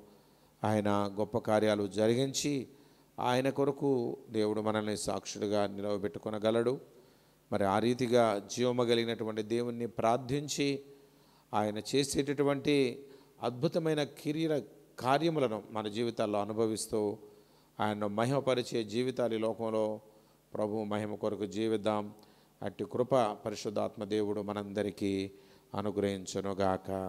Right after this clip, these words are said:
ఆమేన్. ప్రార్థన చేసుకుందాం. పరిశుద్ధుడా, ప్రేమ కలిగిన మా ప్రియ పరలోకపు తండ్రి, ఏలియా ప్రార్థించినప్పుడు ఆకాశం నుండి అగ్నిని ప్రభువా మీరు పంపి ఆ దహన బలి పశువుగా మరి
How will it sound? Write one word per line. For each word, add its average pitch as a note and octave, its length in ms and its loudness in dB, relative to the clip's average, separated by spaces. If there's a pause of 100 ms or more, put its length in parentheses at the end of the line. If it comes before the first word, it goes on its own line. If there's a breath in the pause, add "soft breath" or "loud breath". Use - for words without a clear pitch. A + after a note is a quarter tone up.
(520)
ఆమేన్. G2 380 -6 (200)
ప్రార్థన G#2 380 2
చేసుకుందాం. G#2+ 540 -2 (600 loud breath)
పరిశుద్ధుడా, A2 480 4
ప్రేమ G#2+ 320 -2
కలిగిన G2+ 280 2
మా G2+ 160 0
ప్రియ G2+ 240 2
పరలోకపు G2+ 480 0
తండ్రి, A2 480 2 (600 loud breath)
ఏలియా G#2+ 320 4
ప్రార్థించినప్పుడు G#2+ 1000 0
ఆకాశం G#2 560 -2
నుండి G2+ 420 0 (560 loud breath)
అగ్నిని A2 640 -2 (120)
ప్రభువా G#2 340 0
మీరు G2+ 220 0
పంపి G2 600 -2 (520 loud breath)
ఆ G2+ 140 0
దహన G#2 520 -2
బలి G#2 460 -2 (720 loud breath)
పశువుగా A2+ 560 2 (760 soft breath)
మరి G#2+ 280 -2